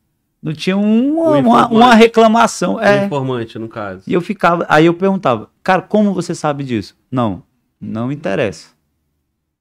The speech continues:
Speaker 2: Tô
Speaker 1: Tá
Speaker 2: te
Speaker 1: aqui,
Speaker 2: dando a
Speaker 1: ó.
Speaker 2: informação.
Speaker 1: Eu fiquei comovido com a sua história, tá aqui, tudinho." E pum, entregou de mão beijada todas essas informações. Mas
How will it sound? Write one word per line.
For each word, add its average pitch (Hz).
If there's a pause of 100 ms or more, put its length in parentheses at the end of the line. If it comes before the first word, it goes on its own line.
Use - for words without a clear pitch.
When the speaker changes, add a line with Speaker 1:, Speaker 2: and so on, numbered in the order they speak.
(800)
Speaker 2:
Tô 127
Speaker 1:
Tá 143
Speaker 2:
te 123
Speaker 1:
aqui, 110
Speaker 2:
dando 123
a 98
Speaker 1:
ó. -
Speaker 2:
informação. 139 (720)
Speaker 1:
Eu 110
fiquei 127
comovido 143
com -
a -
sua 131
história, 123
tá -
aqui, -
tudinho." 123 (320)
E 226
pum, 120 (160)
entregou 113
de 117
mão 120
beijada 131 (720)
todas 131
essas 120
informações. 110 (180)
Mas 139